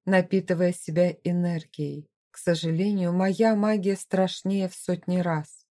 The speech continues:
Такие, как я, в последней войне за считанные секунды стирали города с лица земли,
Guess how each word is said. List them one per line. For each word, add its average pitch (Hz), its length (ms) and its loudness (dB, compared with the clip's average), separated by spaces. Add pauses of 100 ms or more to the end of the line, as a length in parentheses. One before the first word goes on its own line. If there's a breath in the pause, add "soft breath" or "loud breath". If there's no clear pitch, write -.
(120)
Такие, 180 480 2
как 175 380 -4
я, 180 400 -4 (100)
в - 40 -20
последней 220 600 2
войне 208 420 2
за 202 120 0
считанные 208 600 0
секунды 208 540 -2
стирали 202 560 0
города 196 640 0
с - 140 -12
лица 165 400 -2
земли, 165 640 -2